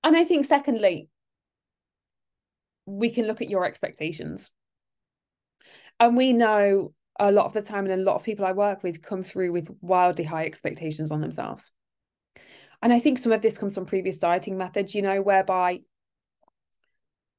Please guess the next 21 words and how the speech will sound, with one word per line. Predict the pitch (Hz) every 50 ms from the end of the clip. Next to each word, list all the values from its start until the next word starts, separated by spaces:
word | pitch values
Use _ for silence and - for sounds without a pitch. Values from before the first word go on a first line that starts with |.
| _ _ _ _ _ _ _ _
maybe | 226 220 208 202 202 196 196
you've | 185 180 170
been | - 190 185
told | 165 175 190 180 175 170 170
to | 180 156
cook | - - 175 160
everything | 180 175 156 - 175 156 - 156 156 156
from | 156 160 156
scratch. | 151 - - - 98 - - _ _ - - - _ _ _ _ - - - - - _ _ _ _ _ -
And | 196 208
maybe | 226 233 240 240 247 233
you've | 226 220 220 208 -
been | 214 202 202
told | 196 - 190 196 180 175 175 175 175 170 - - 185 175
that | - 180 175 170 156 - - - _ _ _ _
you | 196 190 202
need | 196 196 185 160 -
to | - - - 196
eat | 180 175 - - _
every | 196 196 196 196 - - 175 180 180 175
meal | 175 175 165 165 160 160 160 170 170 156 156